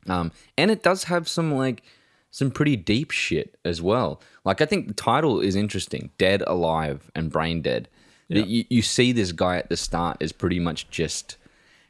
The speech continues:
Speaker 1: a shell of a human being doing everything for his mother, doing, you know, he's brain dead to, to
Speaker 2: Yeah.
Speaker 1: everything else around, and
Speaker 2: Mm.
Speaker 1: he's pretty much a lo-, a living dead person.
Speaker 2: Yeah.
Speaker 1: He's not doing,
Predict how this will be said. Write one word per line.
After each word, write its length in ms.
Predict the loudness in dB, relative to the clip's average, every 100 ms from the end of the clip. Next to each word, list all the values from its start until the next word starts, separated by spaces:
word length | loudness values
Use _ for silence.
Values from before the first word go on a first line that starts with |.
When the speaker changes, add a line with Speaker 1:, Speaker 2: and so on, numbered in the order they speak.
| _
Speaker 1:
a 380 | 0 2 0 -2
shell 500 | -2 -2 2 4 4
of 140 | 2 2
a 80 | -2
human 440 | 0 0 0 0
being 440 | 0 0 -2 -6 -10 _ _ _ -2
doing 260 | 0 2 2
everything 480 | 2 0 0 -2
for 160 | -2 -2
his 160 | 0 -2
mother, 520 | -2 -2 -2 -4 -6
doing, 300 | -4 -2 -2 -4
you 60 | -4
know, 240 | -4 -6 -10 _ _
he's 240 | -8 -6 -4
brain 360 | 0 2 2 2
dead 240 | 0 -2
to, 280 | -4 -2 -4 -8 -20 _ _
to 80 | -2
Speaker 2:
Yeah. 80 | 0
Speaker 1:
everything 300 | -2 -2 -2
else 240 | -2 -2 -2
around, 500 | -2 -2 -2 -6 -6
and 200 | -4 -2 -2 -4
Speaker 2:
Mm. 40 | -6 _
Speaker 1:
he's 300 | 2 2 0
pretty 240 | -2 -2
much 360 | 0 -2 -4 -10 _ -6
a 60 | -4
lo-, 360 | -2 0 0 -2
a 40 | -2
living 340 | 0 -2 -2
dead 220 | -2 -2
person. 460 | -4 -6 -6 -8 -10 _ _ -6
Speaker 2:
Yeah. 100 | -2
Speaker 1:
He's 80 | 0
not 220 | -2 0
doing, 440 | 2 2 0 -2